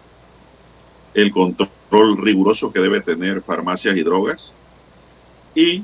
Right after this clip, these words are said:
también el control, control rígido que debe tener la acodeco, amén de las inspecciones que debe realizar el Ministerio de Salud, porque está facultado para ello.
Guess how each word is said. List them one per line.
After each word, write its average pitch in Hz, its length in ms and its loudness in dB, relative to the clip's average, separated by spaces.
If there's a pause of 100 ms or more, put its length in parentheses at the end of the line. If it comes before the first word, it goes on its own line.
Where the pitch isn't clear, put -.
(140)
también 101 680 -2
el 117 180 -6
control, 101 580 -2 (200)
control 104 480 0
rígido 131 460 2
que 95 80 -2
debe 101 240 2
tener 110 480 -2
la 87 180 -2
acodeco, 90 500 -4 (1400)
amén 98 420 0
de 123 120 -2
las 139 140 -4
inspecciones 127 540 -6
que 104 80 -2
debe 107 200 2
realizar 98 680 -6
el 104 80 -2
Ministerio 90 480 -4
de 85 80 -2
Salud, 92 360 -4 (720)
porque - 180 -16
está 85 180 -8
facultado 95 580 -6
para 76 280 -4
ello. 67 200 -8